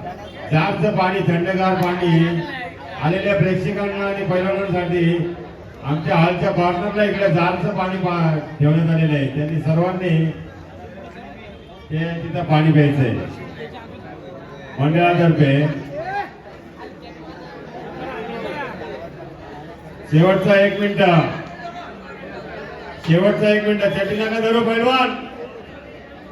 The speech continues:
यंग नाही धरायचा. योगासना चॅम्पियन नाव अंकुश विठ्ठल खांडेकर.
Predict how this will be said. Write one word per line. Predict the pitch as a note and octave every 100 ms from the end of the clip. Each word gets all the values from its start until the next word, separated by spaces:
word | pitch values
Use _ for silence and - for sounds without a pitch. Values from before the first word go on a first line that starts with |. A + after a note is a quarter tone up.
| A3 G3+ F#3 - - - G3 D#3+ F#3 - - - - G#3+ - - - - - - E4+ E4+ E4+ - - - - - - D#3 E3 - - - -
यंग | B2 D3+
नाही | D#3+ E3 D#3
धरायचा. | C3+ C3 B2 A#2 A2+ A2 - - - - G#3+ G#3 F#3 - - G3+ - - - - - F3 - - - - - F5+ C5 - - - - - - - - - - - - - -
योगासना | B2+ D3 E3+ F#3 E3 F#3+ E3 D#3+ D#3+ -
चॅम्पियन | D3+ D#3+ D#3+ F3 E3 C3+ - - - -
नाव | - - D#3+
अंकुश | D#3+ D#3 F3+ E3+
विठ्ठल | E3 E3 - F3+
खांडेकर. | D#3 D3+ D#3 F3 E3